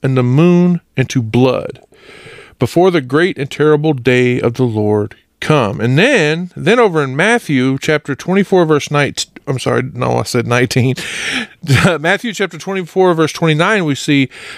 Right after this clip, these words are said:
"Immediately after the tribulation of those days shall the sun be darkened, and the moon shall give her light, uh, shall not give her light, and the stars shall fall from heaven,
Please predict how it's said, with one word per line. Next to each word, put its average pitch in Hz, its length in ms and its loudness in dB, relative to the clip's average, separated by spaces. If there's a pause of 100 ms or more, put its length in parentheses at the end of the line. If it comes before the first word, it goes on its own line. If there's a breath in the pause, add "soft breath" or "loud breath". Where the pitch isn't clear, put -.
"Immediately 196 600 2
after 160 220 -2
the 131 80 -4
tribulation 170 680 0
of 135 80 2
those 151 220 2
days 120 480 0 (280 loud breath)
shall 156 240 2
the 143 80 -4
sun 165 320 0
be 165 120 -4
darkened, 143 680 -2 (280)
and 131 140 2
the 131 60 2
moon 170 500 4 (200 soft breath)
shall 123 240 0
give 131 260 0
her 190 160 2
light, 135 460 0 (140)
uh, 131 200 2
shall 143 220 0
not 170 260 -2
give 151 180 -2
her 139 140 -2
light, 113 420 -4 (480 loud breath)
and 131 140 0
the 123 80 0
stars 170 720 2
shall 127 240 0
fall 156 320 0
from 175 180 -6
heaven, 117 480 -2